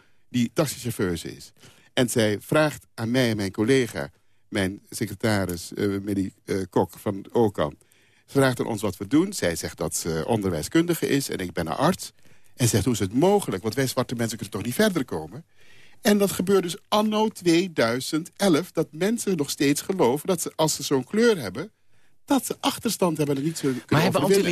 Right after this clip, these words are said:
Speaker 2: Antilliaanse mensen dat dan meer dan Surinaamse mensen bijvoorbeeld? Want de, de problematiek is toch heel anders? Eh,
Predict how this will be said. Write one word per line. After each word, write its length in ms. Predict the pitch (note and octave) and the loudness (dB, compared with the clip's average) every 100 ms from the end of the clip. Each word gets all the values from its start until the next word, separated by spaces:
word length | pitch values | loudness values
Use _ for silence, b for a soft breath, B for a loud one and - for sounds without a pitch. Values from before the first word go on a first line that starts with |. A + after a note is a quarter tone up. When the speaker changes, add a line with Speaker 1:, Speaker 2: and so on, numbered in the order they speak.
| F#3 | 0
Speaker 2:
Antilliaanse 380 | A#3+ A#3 F#3 E3 - | 0 0 0 0 0
mensen 280 | E3+ E3+ | 0 0
dat 100 | D#3 | 0
dan 140 | C#3 B2+ | 2 2
meer 180 | F#3+ F#3+ | 2 0
dan 100 | D3 | -2
Surinaamse 540 | C#3+ B2+ F#2+ F2 - | -2 -2 -2 -2 -4
mensen 260 | E2 D#2 F2 | -4 -4 -8
bijvoorbeeld? 420 | D2+ F2 A#2 B2 | -8 -4 -4 -4
Want 120 | B2 | -2
de, 100 | B2+ | -4
de 120 | - A2+ | -4 -4
problematiek 560 | A#2 G#2+ G#2 G#2+ F#2+ | 0 0 0 0 0
is 80 | F2 | -2
toch 140 | E2 | -4
heel 140 | F#2 C#3 | -4 -2
anders? 340 | F#3+ C#2+ - - b b | 0 -2 -6 -20 b b
Eh, 100 | b | b